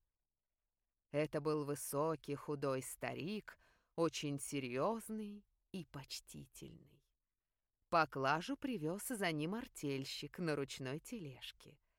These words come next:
Крытый клеенкой диван, кресло, складной столик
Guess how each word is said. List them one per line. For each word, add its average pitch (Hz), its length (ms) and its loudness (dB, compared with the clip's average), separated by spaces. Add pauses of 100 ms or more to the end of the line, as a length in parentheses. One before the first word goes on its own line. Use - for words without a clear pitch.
(380)
Крытый 165 400 4
клеенкой 139 640 2
диван, 139 640 -4 (480)
кресло, 156 720 -4 (380)
складной 143 640 4
столик 226 760 0